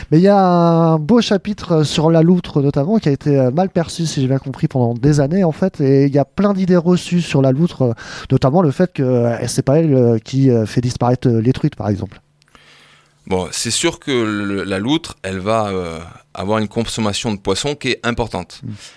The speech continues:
Speaker 2: Localement, ici, on se re-, on se rend compte qu'elle a aussi un, un effet sur, euh, des populations d'espèces invasives qui étaient donc les écrevisses américaines. Et donc, vous, ça va être vraiment, euh, facile de remarquer la présence de la loutre grâce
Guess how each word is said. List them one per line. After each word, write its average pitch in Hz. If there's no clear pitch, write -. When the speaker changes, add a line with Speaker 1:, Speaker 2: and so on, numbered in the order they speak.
Speaker 2:
Localement, 131
ici, 113
on 135
se -
re-, 113
on 101
se -
rend 113
compte 143
qu'elle 110
a 101
aussi 107
un, 117
un 98
effet 110
sur, 123
euh, 95
des 95
populations 117
d'espèces 110
invasives 107
qui -
étaient 120
donc 117
les 95
écrevisses 117
américaines. 101
Et -
donc, 107
vous, 107
ça 95
va 98
être 101
vraiment, 117
euh, 110
facile 123
de 120
remarquer 113
la 110
présence 110
de 107
la 101
loutre 143
grâce 110